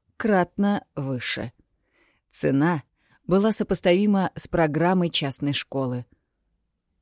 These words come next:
"Упс". "Ерунда",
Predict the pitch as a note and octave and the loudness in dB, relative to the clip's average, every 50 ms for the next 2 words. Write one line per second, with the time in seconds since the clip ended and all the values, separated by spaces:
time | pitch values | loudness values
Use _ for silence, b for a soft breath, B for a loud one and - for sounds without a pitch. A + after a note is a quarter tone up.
0 | _ - D3+ D3+ D#3+ D#3+ _ - - - - - - - _ _ _ _ _ _ | _ -4 -2 -2 -2 -4 _ -14 -12 -10 -10 -10 -12 -14 _ _ _ _ _ _
1 | _ _ _ _ _ _ _ _ _ _ - - G3+ F3+ G3+ G3+ F#3+ F#3+ F#3 F#3 | _ _ _ _ _ _ _ _ _ _ -2 0 2 6 6 6 8 8 6 6
2 | F#3 F3 G3 F#3+ D#3 C#3 | 4 4 4 2 2 0